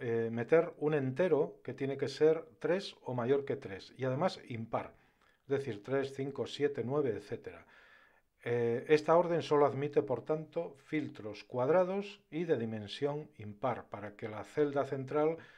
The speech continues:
quede bien definida. A continuación irían los coeficientes, a continuación el, un divisor opcional, que a nosotros nos va a venir bien porque vamos a dividir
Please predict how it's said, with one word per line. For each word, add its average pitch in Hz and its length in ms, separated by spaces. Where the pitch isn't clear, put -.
quede 131 240
bien 117 220
definida. 85 580
A 131 120
continuación 131 800
irían 123 440
los 110 140
coeficientes, 175 1000
a 127 140
continuación 120 920
el, 120 160
un 165 180
divisor 143 560
opcional, 180 760
que 127 80
a 117 40
nosotros 127 300
nos 117 180
va 135 60
a 139 40
venir 123 340
bien 147 320
porque 110 280
vamos 131 360
a 127 80
dividir 120 600